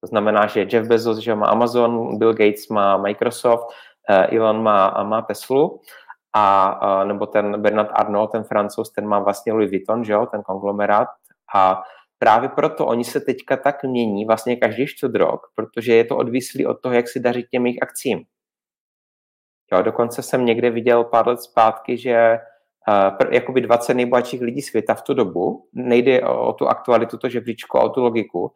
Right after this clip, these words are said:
že devatenáct z nich z-, zbohatlo díky vlastnictví akcí firem, které vybudovali. A jenom jeden Číňan byl,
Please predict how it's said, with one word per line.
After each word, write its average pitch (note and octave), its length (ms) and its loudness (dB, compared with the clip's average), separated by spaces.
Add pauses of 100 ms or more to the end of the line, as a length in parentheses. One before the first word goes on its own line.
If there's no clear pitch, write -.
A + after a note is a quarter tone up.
(340)
že A2+ 180 2
devatenáct B2+ 640 2
z A2+ 180 -8
nich A2+ 400 -4 (200)
z-, - 360 -10
zbohatlo A#2 500 2
díky A#2 300 -8
vlastnictví A#2 640 -2
akcí - 320 -4
firem, A#2+ 480 2
které B2 180 -2
vybudovali. G#2 520 -2 (540)
A G#2 60 2
jenom A#2+ 240 2
jeden B2 280 2
Číňan A#2+ 380 -4
byl, A#2+ 380 2